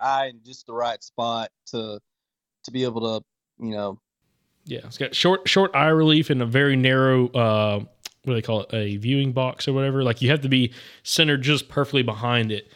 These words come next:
Speaker 2: Uh, where those, these Leupolds, the V X series, uh, which you, so you got a V X,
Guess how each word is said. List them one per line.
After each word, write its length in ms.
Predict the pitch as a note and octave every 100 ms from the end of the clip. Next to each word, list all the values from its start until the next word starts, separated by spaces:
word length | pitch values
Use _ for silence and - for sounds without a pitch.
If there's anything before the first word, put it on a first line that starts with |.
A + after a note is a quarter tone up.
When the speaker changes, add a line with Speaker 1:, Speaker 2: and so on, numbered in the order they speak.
| - - _ -
Speaker 2:
Uh, 400 | A2+ G#2+ G2 G2+ -
where 100 | C#3
those, 220 | B2+ A#2+ A#2+
these 220 | C#3+ A2+
Leupolds, 500 | C3 C3+ B2+ B2 A2+
the 60 | A2+
V 180 | B2
X 200 | A#2+ A2+
series, 440 | B2 A2+ G#2+ G#2 - -
uh, 180 | A#2 A2+
which 200 | C#3 -
you, 200 | F3 E3
so 140 | -
you 200 | D3+ E3+
got 60 | C4+
a 40 |
V 160 | C#3+ A3+
X, 320 | E3+ - -